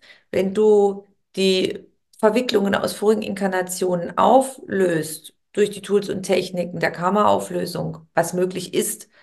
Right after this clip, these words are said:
dass man die dann endgültig auflöst, dann hast du eine ganz andere Energie, die du ausstrahlst.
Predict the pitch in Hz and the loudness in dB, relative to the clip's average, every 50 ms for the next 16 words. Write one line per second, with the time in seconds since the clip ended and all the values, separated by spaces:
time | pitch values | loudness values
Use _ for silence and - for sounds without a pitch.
0 | _ _ - 175 165 175 180 175 180 180 175 170 165 - - 185 196 196 196 - | _ _ -4 -4 -2 -2 -2 -2 0 0 0 -2 -2 -2 -2 -2 -2 -2 -2 -2
1 | 196 185 185 180 - - - - 226 233 226 220 190 151 - - - - - _ | -4 -4 -4 -6 -6 -2 2 2 2 2 0 -2 -4 -4 -4 -6 -8 -14 -18 _
2 | _ _ _ _ _ _ _ - - - - - - - _ _ - - 190 196 | _ _ _ _ _ _ _ -20 -20 -20 -20 -20 -20 -20 _ _ 2 2 4 4
3 | 214 226 226 220 - - - 202 196 196 196 214 208 208 208 - - - - 208 | 4 2 2 2 2 2 4 2 2 0 0 0 0 -2 -2 -4 -4 -2 -2 -2
4 | 208 - - - - - 170 175 180 185 180 175 175 180 214 240 240 208 165 123 | -2 -2 -2 -2 0 0 0 0 2 2 2 2 0 -2 -4 -2 -2 -2 -4 -4
5 | - - - _ _ _ _ _ _ _ _ _ - 180 180 185 - - - 135 | -8 -12 -20 _ _ _ _ _ _ _ _ _ -4 0 2 2 4 4 4 4
6 | 202 208 - - - - 160 151 147 - - - - - - | 4 4 2 -2 -4 -4 -2 -2 -2 -4 -6 -8 -10 -12 -14